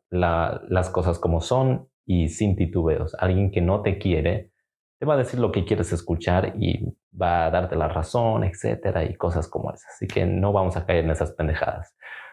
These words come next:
Hoy vamos a hablar sobre un tema que es muy, pero muy importante. Y si tú que me estás escuchando, que eres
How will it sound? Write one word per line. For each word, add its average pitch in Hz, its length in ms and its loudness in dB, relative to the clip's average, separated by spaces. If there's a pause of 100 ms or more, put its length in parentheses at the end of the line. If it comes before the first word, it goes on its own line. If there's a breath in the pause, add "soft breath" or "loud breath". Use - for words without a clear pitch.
(180 loud breath)
Hoy 175 160 2
vamos 151 260 0
a 117 40 0
hablar 104 280 2
sobre 95 480 0
un 123 180 2
tema 98 560 0 (380)
que 98 380 0
es - 360 -2
muy, 131 360 2
pero 82 160 0
muy 107 240 4
importante. 82 720 -2 (360)
Y 95 180 4
si 98 200 0
tú 127 220 0
que 101 100 0
me 85 80 2
estás 98 240 -4
escuchando, 90 640 0
que 87 120 0
eres - 380 -4